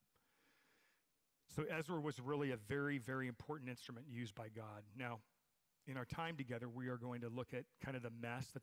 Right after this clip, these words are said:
the Israelites have gotten themselves into. Then we're gonna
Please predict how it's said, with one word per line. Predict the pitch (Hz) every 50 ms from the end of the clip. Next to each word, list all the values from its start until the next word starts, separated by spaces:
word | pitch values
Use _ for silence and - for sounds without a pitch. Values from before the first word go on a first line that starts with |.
| -
the | - 123 120 - - 135
Israelites | 123 110 127 131 131 123 127 127 123 127 - -
have | 131 117 113 120 117
gotten | - 123 - 180 135
themselves | 123 120 117 - - 127 123 117 104 113
into. | 117 113 110 - 120 113 113 131 - _ _ _ _ _ _ _ _ _ _ _ _ _ _ _ _ - - - - - - _ _
Then | 143 131
we're | 139
gonna | 139 143 131 120